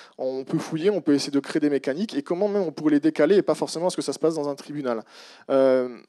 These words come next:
moi, c'est ce qui m'arrive, euh, régulièrement, maintenant que depuis, euh, un an, j'ai fondé un studio de jeux vidéo avec mon associé Arnaud Mollet. Euh, je vais vous donner un exemple, euh, enfin, là,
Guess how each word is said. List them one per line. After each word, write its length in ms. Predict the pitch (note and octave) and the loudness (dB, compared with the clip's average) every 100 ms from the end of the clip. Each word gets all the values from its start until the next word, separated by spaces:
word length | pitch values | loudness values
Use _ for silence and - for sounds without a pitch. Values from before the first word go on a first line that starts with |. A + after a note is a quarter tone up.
| _ | _
moi, 240 | - D#3 G3 | -6 0 0
c'est 120 | G3 | 0
ce 60 | - | -4
qui 120 | F3 | 2
m'arrive, 340 | D#3+ D#3+ F3+ | 2 2 2
euh, 180 | C#3+ C#3 | 4 4
régulièrement, 520 | C3 D3+ D#3 C#3+ F#3 | 0 -4 0 2 2
maintenant 240 | F3 C#3+ C#3+ | 0 -2 -2
que 360 | C#3 B2 B2 B2 | 0 0 0 -6
depuis, 380 | C3+ - C#3+ C3+ | -10 -10 -10 -2
euh, 600 | B2+ A#2 A2+ A2+ A2 G#2 | 0 0 0 -2 -4 -4
un 140 | A2 C3 | -4 -4
an, 80 | |
j'ai 100 | D3+ | -8
fondé 260 | A#2+ C3+ B2+ | -10 -8 -4
un 100 | C3 | -6
studio 200 | - C#3 | -6 -8
de 60 | C3 | -6
jeux 80 | B2 | -6
vidéo 240 | A#2+ C3+ | -2 0
avec 240 | A#2+ A#2 | 0 -4
mon 80 | A#2+ | -6
associé 400 | A#2 - B2+ C#3+ | -8 -8 -6 -6
Arnaud 180 | B2 A#2 | -6 -6
Mollet. 240 | A2+ A#2 - - - - - - | -6 -6 -8 -18 -20 -20 -18 0
Euh, 560 | C3 B2 B2 A#2 A2 G2+ _ _ - - | 4 6 4 0 -10 -18 _ _ -18 -10
je 120 | C3+ | -4
vais 40 | |
vous 120 | C3+ | 0
donner 180 | C#3+ D#3 | 0 2
un 180 | D#3 D3 | 0 0
exemple, 440 | C#3 C3+ D3+ D3 C3 | -4 -4 -6 0 0
euh, 320 | A2+ A2 A2 | 0 -2 -2
enfin, 200 | - B2+ | -2 0
là, 160 | C3+ | 0